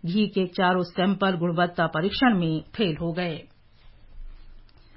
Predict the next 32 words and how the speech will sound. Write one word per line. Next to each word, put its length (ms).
कर्मचारी 520
भविष्य 400
निधि 280
संगठन 520
ने 200
इस 180
वर्ष 180
जुलाई 420
में 160
लगभग 480
बीस 320
लाख 200
सदस्यों 420
की 160
सर्वकालिक 800
उच्चतम 360
वृद्धि 440
दर्ज 260
की 160
है। 220
ये 80
पिछले 320
वर्ष 280
के 120
इसी 280
अवधि 300
की 140
तुलना 400
में 240
दो 140
दशमलव 480
चार 320